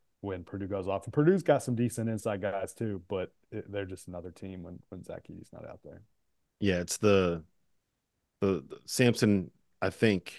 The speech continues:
Speaker 2: we said this at the time, but having him get thrown into the fire in the games when Klingon was out,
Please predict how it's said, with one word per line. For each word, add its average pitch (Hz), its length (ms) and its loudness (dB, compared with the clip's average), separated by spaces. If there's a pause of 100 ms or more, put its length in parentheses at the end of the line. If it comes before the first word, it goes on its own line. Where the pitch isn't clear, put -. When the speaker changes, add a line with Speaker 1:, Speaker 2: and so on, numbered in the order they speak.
(140)
Speaker 2:
we 104 140 -2
said 131 180 2
this 113 140 0
at 95 80 -2
the 87 60 -2
time, 90 360 0
but 80 220 -4 (140)
having 104 300 4
him 104 220 4
get 95 260 0
thrown 98 280 4
into 95 160 0
the 87 80 0
fire 87 580 0
in 95 80 -4
the 95 80 0
games 90 320 0
when 90 80 -4
Klingon 85 300 -2
was 78 140 -4
out, 78 260 -2